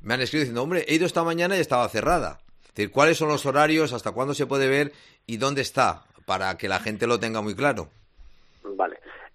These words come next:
Speaker 2: Em, mira, la exposición está situada en el Dipòsit del Rei Martí, que es un espacio del, es que está en Sant Gervasi, en la calle Bellesguard catorce,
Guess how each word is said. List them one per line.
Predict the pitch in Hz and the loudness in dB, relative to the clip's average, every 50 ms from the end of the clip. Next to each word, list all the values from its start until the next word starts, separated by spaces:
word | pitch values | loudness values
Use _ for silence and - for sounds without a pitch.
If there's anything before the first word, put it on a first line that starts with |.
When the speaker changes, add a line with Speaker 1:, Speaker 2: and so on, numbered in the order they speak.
| - | 0
Speaker 2:
Em, | - 131 127 123 123 120 120 120 117 113 113 110 107 107 107 | 2 4 6 6 4 4 0 -4 -8 -8 -8 -8 -8 -6 -2
mira, | 113 120 120 110 | 0 2 2 2
la | 107 104 101 98 98 98 101 | 4 4 4 2 2 0 -2
exposición | - - - 123 104 113 110 - 127 135 139 | -4 -8 -10 -6 -6 -6 -2 2 2 2 2
está | 143 - 165 151 | 2 -2 -4 -4
situada | - 151 147 147 147 135 | -4 2 4 6 6 6
en | 127 120 107 | 6 2 0
el | 104 101 101 101 | 0 -2 -4 -4
Dipòsit | 113 110 - 110 107 123 143 127 | -4 -2 0 0 0 2 2 4
del | 123 113 101 | 4 4 4
Rei | 98 113 107 | 4 2 2
Martí, | 107 101 92 - - - 120 113 107 101 | 2 0 -2 -2 -2 -2 -2 -2 -2 -4
que | - 92 | -6 -10
es | - | -12
un | 101 98 98 92 95 95 - - - 95 | -12 -12 -14 -16 -20 -20 -20 -20 -18 -16
espacio | 92 - - - 107 104 98 - 107 107 104 101 98 | -16 -16 -2 2 2 2 2 2 0 0 2 2 2
del, | 95 98 95 92 95 92 92 92 90 90 87 90 87 85 - - - - - | 0 0 -2 -2 -4 -8 -10 -10 -12 -12 -14 -18 -20 -20 -20 -20 -20 -20 -20
es | - 82 - - - | -18 -18 -18 -16 -12
que | - 95 | -12 -10
está | - - 101 | -4 -4 -4
en | 95 | -4
Sant | - 104 98 95 90 | -4 -6 -8 -4 -4
Gervasi, | 95 87 110 131 127 - 135 | -2 2 2 2 2 2 0
en | 110 | 0
la | 101 90 | 0 0
calle | - 95 101 101 98 | 0 0 0 0 0
Bellesguard | 98 98 98 92 90 95 110 113 - | 0 0 -2 -4 0 0 0 0 2
catorce, | - 104 101 - 123 - - - 139 - | 0 0 0 0 -2 0 0 0 -2 -2